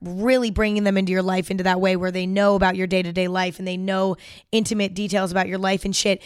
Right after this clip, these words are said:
because it hurts a lot worse when you get ghosted when you feel like you've opened up to them in this way.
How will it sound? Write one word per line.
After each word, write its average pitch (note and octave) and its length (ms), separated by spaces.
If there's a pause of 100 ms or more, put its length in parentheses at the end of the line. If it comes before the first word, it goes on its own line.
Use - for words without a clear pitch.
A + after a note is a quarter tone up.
(240)
because B3 220
it B3+ 80
hurts C#4 260
a D4 60
lot A3+ 180
worse G#3+ 180
when G#3+ 80
you G#3 80
get G3 160
ghosted G#3 360
when G3 120
you F#3+ 100
feel G#3+ 200
like G#3+ 140
you've G3+ 160
opened F#3+ 360
up G3 200
to - 100
them F3+ 180
in F3 80
this E3+ 160
way. F3+ 240